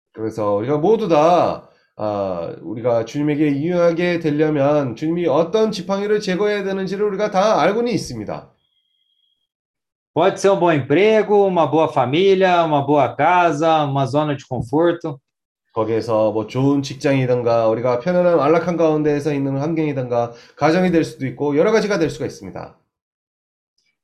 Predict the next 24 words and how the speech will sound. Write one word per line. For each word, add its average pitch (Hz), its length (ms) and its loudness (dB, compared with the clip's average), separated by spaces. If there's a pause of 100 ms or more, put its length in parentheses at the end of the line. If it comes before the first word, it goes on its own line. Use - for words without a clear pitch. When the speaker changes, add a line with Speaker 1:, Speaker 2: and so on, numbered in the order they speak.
(100)
Speaker 2:
Mas, 135 140 -2
irmãos, 170 400 0
aqui 156 320 0
não 185 140 0
é 214 80 2
dizer 190 400 0
que 180 80 -6
nós 180 180 -2
temos 175 220 -4
que 170 80 -2
abrir 156 280 2
mão 165 220 2
de 160 180 -2
tudo 127 240 -2
isso, 110 340 -4 (460)
mas 131 160 2
nós 160 160 2
temos 185 220 0
que 160 100 -12
tomar 180 360 0
cuidado 151 640 0
que, 151 80 -2
às 143 140 0
vezes, 143 280 0